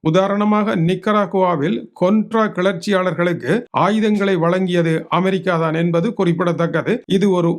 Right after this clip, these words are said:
உதாரணம். இதுபோல ஆயிரத்தி தொள்ளாயிரத்தி எண்பத்தி ஒன்பது அமெரிக்க படைகள் பனாமாவிற்குள் நுழைந்து பனாமாவினுடைய சர்வாதிகாரி மனுவல் நொரியோகோவை கைது செய்தது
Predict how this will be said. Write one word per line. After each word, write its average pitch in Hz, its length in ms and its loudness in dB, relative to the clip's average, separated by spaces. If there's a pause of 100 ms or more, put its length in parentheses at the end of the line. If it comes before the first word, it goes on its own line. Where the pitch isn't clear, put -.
உதாரணம். 170 480 -2 (160)
இதுபோல 190 420 2 (180)
ஆயிரத்தி 208 400 0
தொள்ளாயிரத்தி 185 340 -2 (140)
எண்பத்தி 185 460 0 (180)
ஒன்பது 165 400 0 (280)
அமெரிக்க 208 480 0
படைகள் 165 400 0 (260)
பனாமாவிற்குள் 196 920 2
நுழைந்து 170 420 0 (200)
பனாமாவினுடைய 202 840 0
சர்வாதிகாரி 170 680 0 (140)
மனுவல் 170 420 0
நொரியோகோவை 165 640 0 (100)
கைது 165 200 0
செய்தது 165 480 0